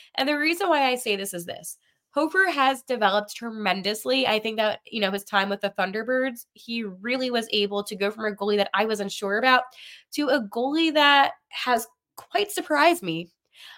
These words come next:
I'm not saying that Joel Hofer is better than Jordan Binnington right now, but I'm just saying, hear me out. Let's go say the Blues are able to move Binner. Then you have a guy in Joel Hofer that you know is dependable, that you can rely on,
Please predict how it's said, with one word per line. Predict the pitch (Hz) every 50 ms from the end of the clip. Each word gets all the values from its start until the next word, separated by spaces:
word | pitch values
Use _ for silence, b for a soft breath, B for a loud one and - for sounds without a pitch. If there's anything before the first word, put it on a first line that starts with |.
| B _
I'm | - 269 262
not | 269 269 285 330 330
saying | - - 254 233 233 240 247
that | 233 226 220
Joel | 208 185 196 226 220
Hofer | 220 190 190 196 202 196 190 196
is | - 202 196 -
better | - - 202 202 226 233 233
than | 226 226 208
Jordan | 202 180 190 196 196 190
Binnington | 185 180 180 175 - 202 185 170
right | 170 170 175 -
now, | - 196 175 170 180 208 240 240
but | - 247
I'm | 247 262 254
just | 320 349 339 -
saying, | 302 269 269 277 262 -
hear | - - 247 233 233
me | 262 254 226
out. | 196 180 180 214 269 311 - - _ _ _ _ _ _ _ _ _ _ _ _ _ _
Let's | - 254 294 311 311
go | - 392
say | 339 - 349 330 330
the | 311 294
Blues | 220 226 220 254 269 277 254
are | 269 247
able | - 214 214 214 233
to | 233 - 226
move | 214 220 208 -
Binner. | 196 190 196 220 262 294 320 311 - _ _ _ _ _ _ _ _ _ _ _ _ _ _ _
Then | 262 285 294 277 262 233
you | 247 269 311
have | 269 285 302 294
a | 269 254
guy | 240 240 247 247
in | 233 220 202
Joel | 208 208 214 233
Hofer | 220 208 226 233 233 202 196 196
that | 190 180
you | 202 214 240 247
know | 240 233 233 240 254 294 311
is | - 247 233
dependable, | - 226 220 - - 220 214 202 226 202 185 165 165 180 175 B B B B B B B _
that | 269 254 214
you | 214 254 302 302 -
can | - - - 277 294 285 277 254
rely | 247 247 233 214 202 190 190 220 254 240
on, | 202 175 170 170 175 190